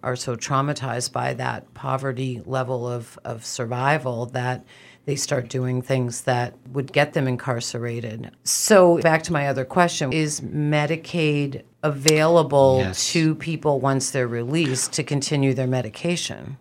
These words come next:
Speaker 2: Levin mentioned having community partners is really important. And one of the greatest community partners that we have, if you work in a jail, is the Medicaid Office of Massachusetts Mass Health. They have been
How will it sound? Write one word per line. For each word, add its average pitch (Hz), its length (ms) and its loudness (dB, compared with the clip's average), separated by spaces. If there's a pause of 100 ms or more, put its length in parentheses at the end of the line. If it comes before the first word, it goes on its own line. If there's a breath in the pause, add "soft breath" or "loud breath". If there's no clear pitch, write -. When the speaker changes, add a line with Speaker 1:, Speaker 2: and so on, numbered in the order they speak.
Speaker 2:
Levin 139 340 6
mentioned 117 380 4
having 139 280 8
community 117 440 8
partners 98 480 6
is 92 160 0
really 90 240 2
important. 90 500 4
And 95 280 2
one 127 120 8
of 113 220 4
the 107 100 4
greatest 107 720 2 (140)
community 117 480 6
partners 120 460 6
that 113 160 2
we 123 120 4
have, 120 540 2
if 107 160 -6
you 104 80 4
work 95 240 4
in 107 80 4
a 110 80 4
jail, 110 320 2
is 90 240 -2
the 87 240 0 (460 soft breath)
Medicaid 113 440 6
Office 95 400 2
of 92 120 -4
Massachusetts - 800 0
Mass 90 320 2
Health. - 420 0
They 127 120 4
have 160 320 4
been 120 440 6